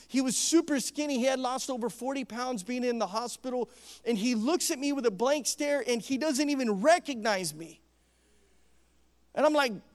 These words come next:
"It's me, man, your brother." And over the next few days,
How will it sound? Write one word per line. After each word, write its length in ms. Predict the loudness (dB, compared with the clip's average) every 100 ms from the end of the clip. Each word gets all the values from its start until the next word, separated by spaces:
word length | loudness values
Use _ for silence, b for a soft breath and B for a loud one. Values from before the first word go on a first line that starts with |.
| _ _ _
"It's 240 | 0 0 0
me, 380 | 4 6 6
man, 320 | 6 6 6 4
your 140 | 0
brother." 600 | 0 4 4 4 -2 -4 -10 _ _ _ _ _ _ _ _ _ _ 0
And 120 | 0 6
over 300 | 6 6 2
the 100 | 0
next 400 | 0 -2 -4 -8
few 460 | -2 2 4 4
days, 420 | 2 0 -2 -6